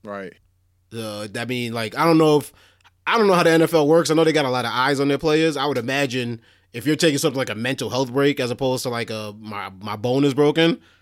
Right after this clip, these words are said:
Speaker 2: they keep an
Speaker 1: Right.
Speaker 2: eye on you pretty closely. Like, what the fuck is this nigga doing?
Speaker 1: Yeah, it reminds
Speaker 2: Um,
Speaker 1: me of, like, if you go on family leave from work, like,
Speaker 2: Mm-hmm.
Speaker 1: they, they, they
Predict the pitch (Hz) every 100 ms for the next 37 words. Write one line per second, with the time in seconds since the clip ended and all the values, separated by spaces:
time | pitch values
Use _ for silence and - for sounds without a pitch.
0 | _ - 165 202 160 147 156 151 139 127
1 | 151 127 156 143 120 117 113 107 113 120
2 | 123 110 117 107 117 120 104 - _ _
3 | _ _ _ _ 110 107 107 107 117 135
4 | 139 139 127 139 135 127 120 120 127 123
5 | 123 117 - 127 127 123 120 120 - 104
6 | 110 123 113 _ _ _ _ _ _ 85
7 | 113 151 156 131 117 113 117 120 117 104
8 | 104 117